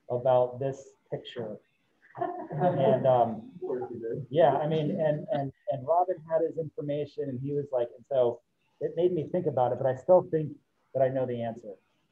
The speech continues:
And I, I think it's endergonic, right?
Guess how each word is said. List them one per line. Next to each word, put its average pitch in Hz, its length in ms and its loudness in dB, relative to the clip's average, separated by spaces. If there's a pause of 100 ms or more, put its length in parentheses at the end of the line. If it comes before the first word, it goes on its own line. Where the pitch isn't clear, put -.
And 123 160 -10
I, 135 120 0 (140)
I 123 40 0
think 143 200 -6
it's 127 160 -6 (160)
endergonic, 113 440 -8 (1300)
right? 131 200 -2